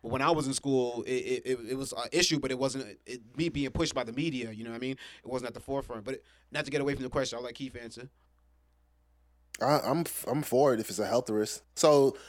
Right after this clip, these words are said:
Speaker 2: m-, my question to you, 'cause you just mentioned that you wouldn't wanna be on a golf course and telling your, your coworkers that your, your kid is taking a porn class. It, and you also mentioned that there's a level of,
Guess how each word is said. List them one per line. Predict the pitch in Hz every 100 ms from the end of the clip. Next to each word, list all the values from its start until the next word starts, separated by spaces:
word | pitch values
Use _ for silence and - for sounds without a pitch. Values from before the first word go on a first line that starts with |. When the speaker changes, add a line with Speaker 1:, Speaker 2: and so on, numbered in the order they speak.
| - -
Speaker 2:
m-, | 147 147
my | 147 170
question | - 185 - 165 147
to | 139
you, | 143 165
'cause | - 123
you | 139
just | 135 120
mentioned | 131 127 - 131 123
that | 117 110
you | 120 147
wouldn't | 139 127
wanna | 123 120
be | 107 113
on | 107
a | 101
golf | 113 117 -
course | - 110 101
and | 104 98
telling | 113 107 104
your, | 104 107 104 95 - _ _ _
your | 117 117
coworkers | - 120 117 120 113 107 98
that | 104 101 - _ _ _ _ _ _ _ _ _
your, | 92 113 113 -
your | 104 107 104
kid | - 131 120
is | 110 101
taking | - 110 110 101
a |
porn | 92 - 123 113
class. | 113 104 92 87 - _ _ _ _ _ _ -
It, | 127 123 - 110 113 -
and | 123 123 85 -
you | 135 139
also | 156 - 127
mentioned | 123 123 127 117
that | 110
there's | 123
a | 120
level | 113 120 120 117
of, | 117 113 104 -